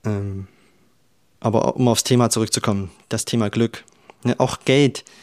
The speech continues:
kann dich nicht glücklich machen. Da gibt's auch ein cooles Video von Jim Carrey, dem Schauspieler. Der, wie gesagt, ich hab auch nichts gegen Geld und, ähm,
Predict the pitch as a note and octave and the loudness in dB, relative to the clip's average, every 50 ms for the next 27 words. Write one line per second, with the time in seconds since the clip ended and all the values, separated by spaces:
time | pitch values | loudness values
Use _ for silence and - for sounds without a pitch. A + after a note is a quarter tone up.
0 | - - - _ _ - B2+ B2 A#2+ A#2 - B2 A#2 - - C3+ B2+ - A#2+ - | -20 -20 -20 _ _ -4 -2 -2 -2 -2 -2 -2 -4 -2 -2 -4 -2 -2 -2 -2
1 | - G#2+ G2 - G2+ G2+ E2+ A2+ A2 B2+ - - - - C3+ B2+ - C3+ B2+ A#2+ | -2 -2 -4 -4 -6 -8 -6 -4 -4 -4 -2 0 -2 -2 -2 -2 -2 0 0 0
2 | - - C3 B2 B2+ B2 B2 B2 B2 A#2+ A#2+ _ _ - - - - - - - | 0 -2 -2 -2 0 0 0 0 0 -2 -4 _ _ -20 -20 -20 -20 -20 -20 -20
3 | _ _ _ _ _ _ _ _ _ _ - - - B2 A#2 A#2 A#2 - - C3 | _ _ _ _ _ _ _ _ _ _ -10 -4 -2 0 0 0 -2 -2 0 0
4 | B2+ B2 - - C#3 C#3 C#3+ B2+ A#2 A2+ G#2 - _ _ - - A2+ A2 - - | 0 0 2 2 4 4 4 4 2 0 -2 -6 _ _ -12 -6 -6 -4 -2 -2
5 | A2+ A2 - - - A#2 A2 G#2+ G#2 G2+ - _ _ _ _ _ - _ _ - | -2 -2 -2 -2 -2 -2 -2 -2 -4 -6 -8 _ _ _ _ _ -20 _ _ -20
6 | - - - _ _ _ _ _ _ _ _ _ _ - C3 B2 A#2+ A2+ A2 A2 | -20 -20 -20 _ _ _ _ _ _ _ _ _ _ -20 -8 -4 -2 -2 0 -2
7 | - - - - C3 B2+ C3 C#3 C3+ - D3 C3+ - - - D#3 C#3 - - D3 | -4 -6 -8 -8 -4 -2 0 0 0 2 0 2 0 0 0 0 -2 0 2 2
8 | C#3 C3 C3+ C3+ C#3 C#3+ C3+ - - B2+ B2 A#2 A2+ - - A#2+ A#2+ A#2 A#2+ B2 | 2 4 4 4 4 4 0 -2 -4 -4 -4 -4 -4 -6 -6 -6 -6 -4 -4 -6
9 | - | -8